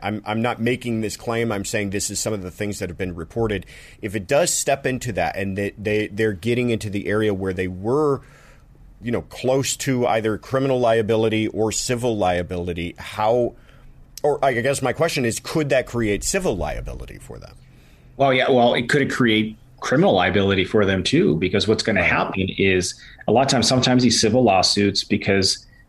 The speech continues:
Speaker 2: again, the wheels of criminal justice just don't move fast enough or hard enough, and they're overwhelmed with other crimes and things that are happening. And then sometimes, you know, the investigator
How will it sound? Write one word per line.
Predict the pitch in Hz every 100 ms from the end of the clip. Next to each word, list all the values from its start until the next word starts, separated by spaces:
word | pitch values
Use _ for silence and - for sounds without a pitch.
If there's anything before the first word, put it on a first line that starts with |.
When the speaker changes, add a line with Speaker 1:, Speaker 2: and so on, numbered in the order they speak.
| _ -
Speaker 2:
again, | 110 101
the | 98
wheels | 90 95 104 107
of | -
criminal | 104 120
justice | 117 92 - 95
just | - 92
don't | 104 107
move | 110
fast | 98 95 92
enough | 104 98
or | 98
hard | 104 98
enough, | 95 95 95 -
and | 92
they're | 92 95
overwhelmed | 95 92 92 92 95
with | 92
other | 92 90
crimes | - 90 95 95
and | -
things | 95 92
that | 90
are | 87
happening. | 76 - 101 98 95
And | 92
then | 92
sometimes, | 107 101 98 95
you | 90
know, | 85 90 82
the |
investigator | 95 90 90 - 90 90 95 113 160